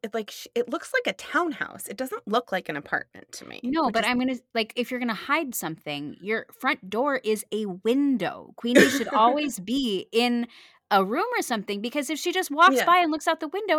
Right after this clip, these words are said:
Speaker 2: anybody could see her.
Speaker 1: Right. That whole h-,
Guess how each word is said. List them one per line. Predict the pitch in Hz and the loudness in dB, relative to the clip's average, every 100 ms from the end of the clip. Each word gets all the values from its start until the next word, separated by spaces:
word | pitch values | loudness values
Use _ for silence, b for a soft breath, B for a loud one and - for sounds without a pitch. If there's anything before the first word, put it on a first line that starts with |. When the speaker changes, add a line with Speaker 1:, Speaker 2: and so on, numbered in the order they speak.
| - | 2
Speaker 2:
anybody | 320 381 349 339 | 0 0 -2 -4
could | - 277 | -4 -8
see | - 539 254 | -6 -6 -6
her. | - 87 233 _ - | -10 -12 -16 _ -8
Speaker 1:
Right. | 247 220 - - _ B - | 4 4 4 -4 _ B 2
That | 277 311 | 6 6
whole | 277 262 208 156 | 4 0 2 -2
h-, | - | -4